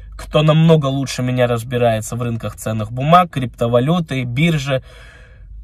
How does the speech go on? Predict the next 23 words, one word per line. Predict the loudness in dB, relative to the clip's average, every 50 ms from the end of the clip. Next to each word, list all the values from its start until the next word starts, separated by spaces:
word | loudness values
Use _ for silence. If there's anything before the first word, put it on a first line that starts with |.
| 0
тоже | 4 6 6 6 6 4
меня | 2 4 4 4 6
как-ни-, | 6 4 4 4 0 -4 -2
как-нибудь | 2 4 4 4 4 2 -4 -2 -2 -2 2
посмотрит. | 2 2 2 4 2 2 2 0 -4 -6 -8 -12 -20 -20 -14 -6
Друг, | 0 2 4 4 4 2 0 -8 -16 -16 -18 -18 -18 -8 4
подруга, | 4 4 4 4 0 -2 -2 -4 -6 -8 -10 -14 -16 -18 -10 0 2
обязательно | 4 4 4 2 2 2 2 2 2 2 2
напишите | 4 4 2 2 2 -4 -2 -2 -4 -6 -4
комментарий. | -4 -2 -2 -2 -2 4 6 6 6 6 2 -4 -8 -10 -16 -20 -20 -20 -20 -8 -4
Я | 2 6 6 6 6 6
здесь | 2 2 2 4 4 4 2 -2 -12 _ -20 -20 -20 -20 -16 -4
не | 0 2 2 4
только | 4 4 4 4 4 0
для | 2 2 -2 0
того, | 2 2 2 2 2
чтобы | 0 0 -4 -2 -2 -2
делиться | -2 -2 -2 -2 -2 -4 -6 -8
своим | -8 -4 0 2 4 4 4 4 4
опытом, | 2 0 0 0 -2 0 2 2 2 2 -2 -8 -20 -20 -20 -20 -20 -18 -8 0
но | 4 6 6 6 6 4
и | 4 2
впитывать | 0 0 2 2 2 2 2 2 2 2 0 0